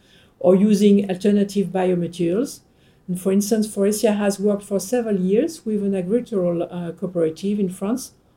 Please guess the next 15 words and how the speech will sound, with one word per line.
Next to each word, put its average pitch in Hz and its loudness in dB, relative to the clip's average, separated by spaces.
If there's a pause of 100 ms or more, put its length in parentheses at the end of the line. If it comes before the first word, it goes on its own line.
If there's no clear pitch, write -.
on 185 -2
hemp-based 196 0
biomaterials 180 -2 (440)
for 202 0
the 202 4
naphthalene 214 2 (100)
range, 160 -2
which 202 -4
is 190 -2
increasingly 214 0
adopted 185 -2
by 165 -4
O 175 -2
E 156 -6
Ms 233 -6